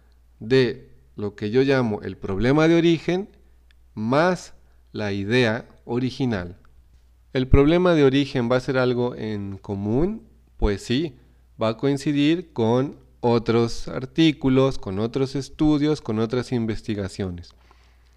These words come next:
La originalidad, la innovación, viene entonces en esa idea de lo que voy a hacer diferente,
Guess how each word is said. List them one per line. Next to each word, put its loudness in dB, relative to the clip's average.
La 2
originalidad, 2
la 2
innovación, 2
viene 2
entonces 0
en -4
esa 2
idea 4
de 2
lo 0
que 0
voy 0
a 4
hacer 0
diferente, -2